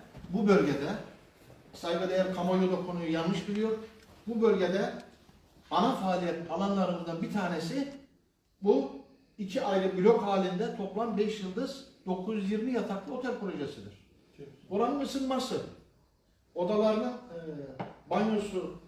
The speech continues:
Speaker 1: vesairesi jeotermal konsept olacak. Kuşadamıza apayrı bir çehre, apayrı bir ivme, apayrı bir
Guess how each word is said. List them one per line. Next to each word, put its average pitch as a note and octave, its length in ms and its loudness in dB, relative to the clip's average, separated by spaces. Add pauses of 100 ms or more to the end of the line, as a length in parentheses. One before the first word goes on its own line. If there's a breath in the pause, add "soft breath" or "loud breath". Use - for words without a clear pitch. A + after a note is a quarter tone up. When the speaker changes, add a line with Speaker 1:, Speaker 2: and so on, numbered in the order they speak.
(100)
Speaker 1:
vesairesi F#3+ 760 0 (240)
jeotermal G#3 680 0
konsept F#3+ 400 -2
olacak. A#2+ 360 -6
Kuşadamıza A3+ 760 2 (540)
apayrı A3 440 8
bir A3+ 120 -2
çehre, F#3+ 360 -2 (140)
apayrı F#3 460 -4
bir G3 180 -4 (100)
ivme, F#3+ 380 2 (340)
apayrı F#3 480 4
bir A3+ 120 4